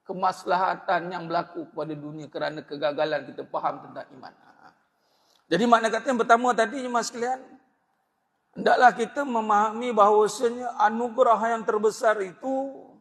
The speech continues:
yang mana Allah telah nyatakan dalam surah An-Nisa ayat tujuh puluh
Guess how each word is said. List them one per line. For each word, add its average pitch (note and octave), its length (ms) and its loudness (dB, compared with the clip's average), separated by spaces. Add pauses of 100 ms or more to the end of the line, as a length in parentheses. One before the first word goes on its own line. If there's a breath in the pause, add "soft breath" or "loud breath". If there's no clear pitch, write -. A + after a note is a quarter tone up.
(880)
yang A3+ 320 4
mana B3 240 2
Allah A3+ 240 4
telah A3 240 2
nyatakan A3 560 -2
dalam G3+ 240 0
surah A3 560 2 (720)
An-Nisa F#3+ 640 2
ayat G3+ 400 -2
tujuh G#3 320 0
puluh F3 160 -2